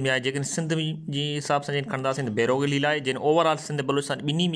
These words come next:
جيڪڏهن کڻنداسين، ته اها زردڪ پيڪ ٿيندي. سيڪنڊ هائيسٽ پيڪ جيڪڏهن سنڌ ۾ کڻنداسين،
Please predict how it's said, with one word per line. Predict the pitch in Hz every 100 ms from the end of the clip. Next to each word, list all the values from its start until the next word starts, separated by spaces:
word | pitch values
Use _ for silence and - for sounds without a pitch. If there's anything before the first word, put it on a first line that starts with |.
| 143
جيڪڏهن | 139 135
کڻنداسين، | 135 131 127 123
ته |
اها | 120 117
زردڪ | 107 110 107 104
پيڪ | 110 107
ٿيندي. | 101 101 - - - - - - -
سيڪنڊ | - 147 147 180
هائيسٽ | 160 175 170 165
پيڪ | 170
جيڪڏهن | 156 156
سنڌ ۾ | 156 170 156 156 151
کڻنداسين، | 143 139 139 151